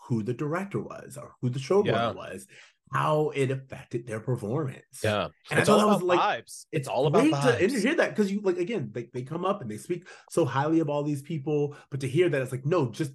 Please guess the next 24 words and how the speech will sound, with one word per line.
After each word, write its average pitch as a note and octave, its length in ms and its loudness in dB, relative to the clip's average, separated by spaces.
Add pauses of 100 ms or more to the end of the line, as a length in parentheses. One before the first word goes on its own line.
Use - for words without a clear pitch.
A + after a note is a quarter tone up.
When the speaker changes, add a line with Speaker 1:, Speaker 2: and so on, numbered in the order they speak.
Speaker 1:
the C#3 100 2
mere C3+ 300 0
presence C3+ 520 -6
of G#2+ 80 -10
this A2 160 -8
one G#2 240 -8
person G#2+ 340 -4
is A2 140 -4
going A2 280 -4
to G#2+ 120 -8
make G2+ 320 -6
Will G2 540 -6 (360)
act - 380 -6
completely A#2 480 -4
differently. F2+ 720 -16 (240)
Speaker 2:
Yeah. G#3+ 180 6
Speaker 1:
To F3 100 10
where D#3+ 340 4
the C3+ 120 2
point, D3+ 340 -2 (420)
like, G#2+ 200 -10 (100)
thirty D3 300 4
years C3+ 380 4
later, G2+ 500 -2